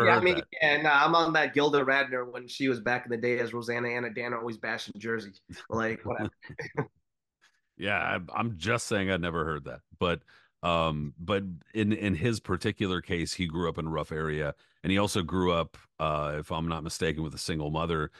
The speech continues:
Speaker 1: And he said a single mother who wasn't really around for him, him or his siblings, uh, which is a typical tale for a lot of kids in general.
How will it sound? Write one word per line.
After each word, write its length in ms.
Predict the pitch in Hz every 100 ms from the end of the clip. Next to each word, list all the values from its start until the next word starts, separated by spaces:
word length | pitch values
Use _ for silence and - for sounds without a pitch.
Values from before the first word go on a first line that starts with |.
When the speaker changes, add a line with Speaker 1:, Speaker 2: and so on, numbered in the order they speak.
| - _
Speaker 1:
And 180 | - 82
he 240 | 78 123 117
said 540 | - 90 85 80 76 65
a 100 | -
single 300 | - 95 87
mother 280 | 85 82 82
who 80 | 82
wasn't 320 | 80 85 80
really 260 | 87 85 78
around 520 | 78 92 82 78 76
for 240 | - 80
him, 340 | 71 90 87 87
him 220 | 67 107 98
or 220 | 92 95
his 160 | 90 -
siblings, 640 | 90 76 78 78 - - - - - _ -
uh, 360 | 82 80 78
which 280 | 87 95 95
is 140 | 104
a 80 | 98
typical 360 | 85 104 104 92
tale 280 | 101 95 104
for 140 | 113
a 60 | 92
lot 240 | 80 117
of 160 | 85 -
kids 320 | 85 78 76
in 260 | 73 85
general. 520 | 76 98 113 73 69